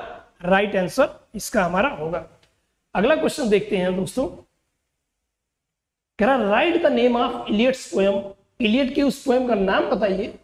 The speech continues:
It is in four part, जो चार part में है, which are irregular, और लिखी गई है irregular meter में, written in verse, यानी verse में तो लिखी गई है लेकिन irregular meter में लिखी गई है, और include,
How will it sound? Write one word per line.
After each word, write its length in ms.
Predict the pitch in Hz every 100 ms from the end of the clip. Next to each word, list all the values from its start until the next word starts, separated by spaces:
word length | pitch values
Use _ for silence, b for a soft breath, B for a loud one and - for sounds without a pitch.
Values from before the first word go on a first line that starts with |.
| _ _ -
It 120 | 247
is 200 | 254 285 - - -
in 120 | 220
four 360 | - - 233 254 -
part, 300 | 196 180 - - -
जो 120 | 180
चार 360 | - 226 220 220
part 300 | 240 233 254
में 80 | 208
है, 240 | 254 - _ _ -
which 340 | 185 170 294 302
are 280 | 233 220 220 - - -
irregular, 560 | 285 262 226 202 190 196 -
और 80 | 180
लिखी 280 | 185 180 240
गई 180 | 220 220
है 220 | 226 -
irregular 460 | 240 220 220 214
meter 320 | 226 220 220 220
में, 360 | 240 262 - - _ 180
written 440 | 175 226 302 294
in 100 | 247
verse, 260 | 220 220 - - -
यानी 240 | 170 196 233
verse 340 | 196 233 -
में 140 | 262
तो 60 | 262
लिखी 260 | 233 226 320
गई 160 | 262
है 100 | 196
लेकिन 220 | 196 220
irregular 680 | 339 302 - 302 262 220 214
meter 260 | 208 196 220
में 140 | 196
लिखी 220 | 190 220
गई 160 | 226 208
है, 280 | 208 254 - _ _ _ -
और 160 | 226 214
include, 640 | 214 214 - 269 285 -